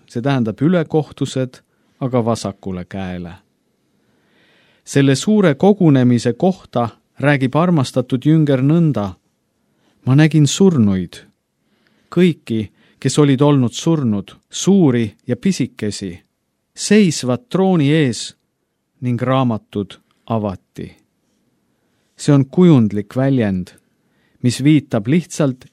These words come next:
inimeste seas kombeks olevale toimingule. Ja surnute üle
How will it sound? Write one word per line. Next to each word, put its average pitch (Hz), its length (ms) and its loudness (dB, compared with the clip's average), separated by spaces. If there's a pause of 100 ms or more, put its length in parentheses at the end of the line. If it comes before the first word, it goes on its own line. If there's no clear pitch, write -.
inimeste 156 640 0
seas 131 500 -2
kombeks 123 680 -2
olevale 104 560 -2 (220)
toimingule. 92 720 -6 (1200)
Ja 107 80 -6
surnute 170 640 0
üle 135 320 0